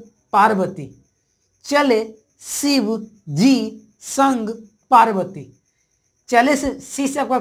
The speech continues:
कार्बन हो गया, शिव, शिव, सी, ए, सी, एन, एस, आई से ऐसा जैसे आपका सिलिकॉन हो गया, जी, जी से, जी से जर्मेनियम हो गया, संग से, एसन से आपका स्ट्रोंशियम हो गया, ए, नहीं, टीना हो गया, टीना, एसन से टीना होता है, ठीक है।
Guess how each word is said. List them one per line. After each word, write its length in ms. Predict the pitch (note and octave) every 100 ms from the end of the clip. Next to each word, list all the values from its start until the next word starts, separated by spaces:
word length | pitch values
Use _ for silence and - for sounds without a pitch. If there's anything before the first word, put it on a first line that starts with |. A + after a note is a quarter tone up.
| -
कार्बन 300 | - G#3+ A#3 A#3+
हो 80 |
गया, 220 | A3 A3 A3+ - _ _ _ _
शिव, 560 | F3 - F3 - C4+ B3
शिव, 280 | - C4+ B3
सी, 220 | - C4
ए, 220 | A3 A3
सी, 160 | G#3+ B3
एन, 140 | B3 A#3
एस, 180 | A3+
आई 100 | B3+
से 160 | B3 A#3 G#3 - _ F#3
ऐसा 160 | A#3
जैसे 160 | A#3+ A#3
आपका 120 | A3+
सिलिकॉन 420 | - A3+ G3+ B3
हो 80 | A3+
गया, 180 | F#3 F3+ F3 - _
जी, 280 | D3+ F3 C4+
जी 280 | F#3+ G3+ C4
से, 120 | C4
जी 280 | F3+ G3 A#3+
से 120 | G#3+
जर्मेनियम 480 | F3 G#3 G3 G#3 A#3
हो 100 | A3
गया, 180 | F#3+ F3 F3 - _
संग 320 | - C4 C#4
से, 160 | C4+ G#3
एसन 260 | G#3 B3+ B3+
से 120 | A#3
आपका 180 | G3+ G#3
स्ट्रोंशियम 520 | G3 G3 F#3+ F#3+ A3+
हो 80 | G3+
गया, 200 | F3 E3 - _ _ G#3
ए, 160 | G#3+
नहीं, 140 | C4 C4+
टीना 320 | C4 B3+ C4+
हो 80 | A#3+
गया, 120 | F#3
टीना, 240 | E3 A3+ F#3+
एसन 320 | F#3+ F#3+ A#3+
से 100 | A3
टीना 240 | G3 F3
होता 180 | D#3 C#3+
है, 40 | -
ठीक 120 | A#3
है। 200 | G3